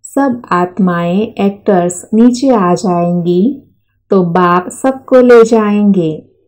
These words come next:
शिव की बारात कहते हैं ना, "यह सब तुम जानते हो नंबरवार पुरुषार्थ अनुसार।" जितना तुम याद में रहेंगे,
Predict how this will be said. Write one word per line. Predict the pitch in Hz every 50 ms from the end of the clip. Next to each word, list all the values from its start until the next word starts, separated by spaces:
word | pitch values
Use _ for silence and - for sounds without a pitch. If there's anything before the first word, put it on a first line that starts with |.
| _ _ _ _ _ _ _ _ -
शिव | - - - 196 180 185 180 180
की | 214 208
बारात | 190 190 185 185 190 185 185 190 -
कहते | - - 202 190 185 180 - 226 240
हैं | 240 247 302 294
ना, | 233 190 165 160 156 - - _ _ _ _ _ _ _ _ _ _ _ -
"यह | 190 190 190 196 220 233
सब | 240 240 - - 240 220 214 - - -
तुम | - 269 285 285 247
जानते | - 202 185 175 170 170 170 - - 190 202
हो | 214 196 175 165 165 170 - - -
नंबरवार | 185 175 175 185 190 190 202 202 202 208 208 202 208
पुरुषार्थ | 208 - - 220 226 220 - - 233 220 220 220 220 - 240
अनुसार।" | 208 196 190 196 202 - - 226 175 170 165 160 - - - _ _ _ _ _ _ _ _ _ _ _ _ _ _ _ _ 196
जितना | 185 208 190 190 - 214 240 254 277 269 269 -
तुम | 262 254 247 220
याद | 202 196 196 214 240 226 233
में | 240 233 226 202 185
रहेंगे, | 180 180 175 185 180 175 175 165 170 165 175 208 269 294 - -